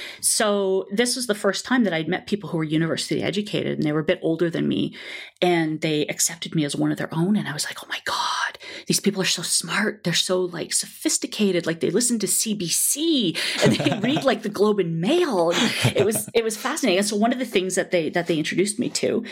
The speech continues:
was, uh, going out to some of the goth clubs in Toronto. And there was, Toronto has a,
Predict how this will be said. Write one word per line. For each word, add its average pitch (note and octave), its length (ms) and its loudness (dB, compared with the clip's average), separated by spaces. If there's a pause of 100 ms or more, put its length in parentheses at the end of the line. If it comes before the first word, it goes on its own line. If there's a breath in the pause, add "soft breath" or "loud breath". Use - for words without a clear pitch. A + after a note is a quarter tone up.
(260 loud breath)
was, E3 560 0
uh, D3 720 0 (100)
going G3+ 260 2
out E3+ 120 -2
to - 60 -2
some G3 140 0
of F#3 60 2
the E3+ 40 -2
goth E3 280 -4
clubs - 340 -2
in D#3 120 2
Toronto. - 560 -2 (580 loud breath)
And E3 580 0
there E3 160 2
was, D#3+ 160 0
Toronto F3 260 2
has E3 340 0
a, D#3 320 0